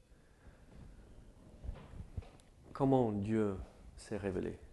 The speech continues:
à vous ? Comment Dieu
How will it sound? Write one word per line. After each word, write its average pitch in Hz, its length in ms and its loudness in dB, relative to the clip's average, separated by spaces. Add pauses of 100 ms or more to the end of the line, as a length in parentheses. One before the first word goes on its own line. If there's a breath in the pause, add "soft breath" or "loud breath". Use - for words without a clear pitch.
(420)
à 92 80 -6
vous ? 90 200 -8 (2500)
Comment 143 260 6
Dieu 113 400 10